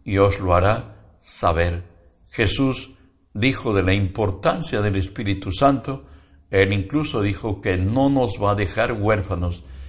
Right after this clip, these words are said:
que Él va a enviar al Espíritu Santo. Él, su propósito es que lo que Él empezó continúe de esa misma manera,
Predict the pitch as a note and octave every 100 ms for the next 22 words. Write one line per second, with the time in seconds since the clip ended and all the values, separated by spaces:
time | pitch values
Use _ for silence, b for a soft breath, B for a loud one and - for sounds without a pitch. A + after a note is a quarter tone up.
0 | B - G2 B2 C#3+ B2+ A#2+ G#2 G2+ D3
1 | D#3 C#3 A2 - B2+ A2 F#2+ - - B2
2 | G2+ E2+ F2 - B B B B - G2+
3 | A#2 - C3 G#2+ B2 F#2+ D3 C#3+ A#2 F#2
4 | G2+ F2+ F2+ A2 G2+ G2 B B B -
5 | B2+ A2+ - A#2 B2+ C#3 B2 G#2 G2 -
6 | A#2 E2 - - - - - - - B2
7 | A2 G2 G2+ G2 A#2 B2+ B2 - - -
8 | - - - - - - A#2 A2+ A#2+ B2
9 | A2 C#3 C#3 A#2 G2 F#2+ G#2+ G2 F2